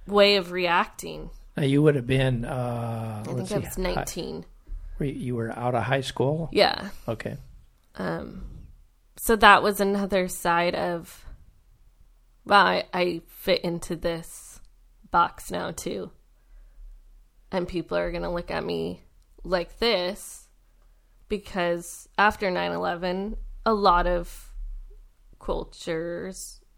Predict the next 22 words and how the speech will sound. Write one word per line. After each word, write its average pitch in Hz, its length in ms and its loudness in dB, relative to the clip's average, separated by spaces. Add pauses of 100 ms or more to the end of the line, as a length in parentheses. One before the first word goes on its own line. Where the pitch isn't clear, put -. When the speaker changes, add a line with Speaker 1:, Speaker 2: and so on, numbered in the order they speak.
(200)
Speaker 1:
were 170 520 -4 (840)
labeled 180 600 4
as 165 260 -2
something, 165 600 -4 (760)
and 165 480 -6
I 180 280 -2 (420)
realized 175 540 -2
I 170 100 -2
was 165 140 -8
part 165 260 -4
of 165 80 -6
that 170 300 -2 (100)
label 165 360 -4
too 165 220 -8
now. 175 340 -10 (2000)
Speaker 2:
Hmm. 117 220 -10 (1300)
Speaker 1:
So 175 480 -6
it 208 100 -2
was 202 220 -4
just 196 320 -6
an 180 80 0
interesting 175 880 -4